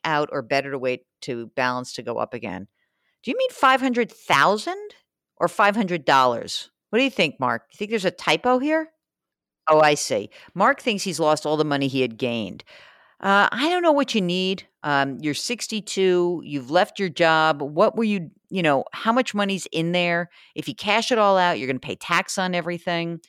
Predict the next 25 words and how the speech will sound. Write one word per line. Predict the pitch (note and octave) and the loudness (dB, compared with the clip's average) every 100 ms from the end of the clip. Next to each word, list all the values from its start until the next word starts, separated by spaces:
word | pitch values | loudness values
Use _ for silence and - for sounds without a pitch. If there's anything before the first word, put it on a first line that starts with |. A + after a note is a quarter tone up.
| _ - | _ -4
Do | E3 | -2
you | C3+ | -2
really | C3 F#3 A3+ | -2 0 0
need | G3+ G3+ F3+ | 0 -2 -2
the | |
money? | F3+ F3+ F3+ F3+ F3+ | 0 0 0 -2 -4
Do | - | -4
you | F#2+ | -4
have | A2 F3 | 0 2
another | G#3 G3+ G3+ F#3+ | 2 2 0 0
job? | F3+ E3+ E3+ E3 D#3+ - _ _ - | 2 2 4 2 0 -8 _ _ -4
Are | C#3+ | -4
you | C3+ | -4
claiming | - F3+ F#3+ G3 | -2 -2 0 -2
Social | G3+ F3+ F3+ | -2 -2 -4
Security | - F3 F#3+ F3+ F3 - | -10 -4 0 0 -2 0
early? | D3+ D#3 D#3+ D#3+ D#3+ - | 2 4 2 0 -4 -8
Do | C3+ | -4
you | A#2+ | -2
have | E3 F3+ | 0 0
a | F#3 | 0
spouse? | - - D3+ D3+ D#3 - - - | -4 0 2 2 -2 -8 -12 -8
Many, | D#3 F3 F3+ | 0 0 0
many | E3+ D3+ C#3+ | 0 -2 -2
questions. | - C3 - - G2+ G#2 - | 0 0 0 -4 -6 -8 -10